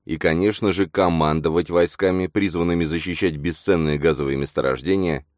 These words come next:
назначили Резу Хайдара. Он прославился кампанией в Долине слез и дослужился уже до полковничьего чина. Новое назначение еще больше укрепило его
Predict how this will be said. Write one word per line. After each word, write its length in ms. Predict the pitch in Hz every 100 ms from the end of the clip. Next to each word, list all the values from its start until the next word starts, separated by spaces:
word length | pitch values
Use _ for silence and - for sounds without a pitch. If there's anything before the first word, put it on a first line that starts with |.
| -
назначили 800 | 80 76 80 87 - 78 73 71 -
Резу 320 | 76 80 73
Хайдара. 580 | - 73 71 62 - - _ _ _ _ _ _ -
Он 140 | 160
прославился 640 | 156 117 101 135 107 85 85
кампанией 520 | 87 85 107 101 80
в 100 | 67
Долине 360 | 80 80 76 69
слез 460 | - 95 107 - -
и 100 | 104
дослужился 680 | 98 98 90 80 101 117 104
уже 280 | 98 107
до 200 | 92 78
полковничьего 920 | 87 98 87 - 80 78 73 - 69 65
чина. 460 | - 62 60 58 - _ _ _ _ _ _ -
Новое 240 | 156 185
назначение 680 | 165 123 107 - 113 117 113
еще 280 | 113 147
больше 360 | 127 90 82 90
укрепило 480 | 80 82 78 98 110
его 320 | 110 104 110